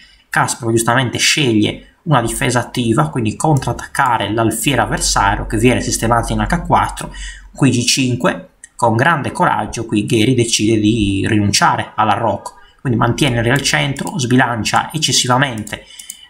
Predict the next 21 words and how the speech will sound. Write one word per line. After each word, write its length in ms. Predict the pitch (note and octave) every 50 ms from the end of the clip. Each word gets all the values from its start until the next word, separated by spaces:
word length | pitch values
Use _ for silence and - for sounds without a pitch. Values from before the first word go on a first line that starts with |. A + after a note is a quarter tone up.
| _ -
per 100 | - G#2+
quanto 200 | - G#2+ G#2+ A2+
riguarda 220 | A2+ A#2 B2 A2+
l'attacco, 500 | A2 G#2+ - - D3 - - - - - -
poi 320 | - A#2 G2 F#2+ - - -
è 80 | -
corretta 500 | - - A#2+ - - C3 A#2 - - G2+
come, 420 | - - A2+ G#2+ G#2 G#2 G2 G2 F#2+
corretto 320 | - - G#2+ A#2 A2+ -
come 220 | - A#2 A2 G#2 -
piano, 480 | - E3 E3 C#3+ A#2+ G#2+ G#2 G2+ - -
ma 160 | - A#2 -
bisogna 380 | - A2+ A2 A#2 A2 G#2+ G#2 -
decidere 540 | - - A#2 - - D#3 D3 A#2+ G#2 G#2 G2+
comunque 300 | - A2 A2+ A2+ - A2
di 60 | G#2
mantenere 360 | G#2+ A2 G2+ - C#3 B2+ A2+ A2
il 60 | A2
re 60 | B2
al 120 | E3 F3+
centro, 460 | E3+ - C#3+ A#2 G2+ G#2+ - - -